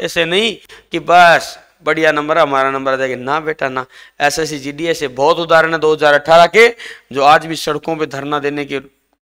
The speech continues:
लिए बैठे हैं। दो हज़ार अठारह वाले एसएससी जीडी का रिजल्ट उठा के देखना, बहुत सारे ऐसे बच्चे हैं, आपको रियल में उनके YouTube पे वीडियो मिल जाएंगे, रियली मिल जाएगी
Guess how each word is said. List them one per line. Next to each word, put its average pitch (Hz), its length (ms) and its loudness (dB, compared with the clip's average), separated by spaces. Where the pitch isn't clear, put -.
लिए 147 140 -6
बैठे 135 300 -10
हैं। 110 160 -20
दो 147 100 -2
हज़ार 143 200 -2
अठारह 156 200 -2
वाले 147 220 0
एसएससी 143 240 -8
जीडी 139 200 -8
का 143 80 0
रिजल्ट 139 240 -8
उठा 143 180 -4
के 147 100 -6
देखना, 147 280 -2
बहुत 160 300 -4
सारे 185 160 0
ऐसे 165 180 -2
बच्चे 147 280 -4
हैं, 127 140 -2
आपको 147 280 0
रियल 226 600 0
में 220 100 4
उनके 170 300 0
YouTube 160 280 -8
पे 160 80 -6
वीडियो 147 280 -8
मिल 143 160 -10
जाएंगे, 147 280 -4
रियली 147 360 -6
मिल 139 180 -8
जाएगी 139 320 -2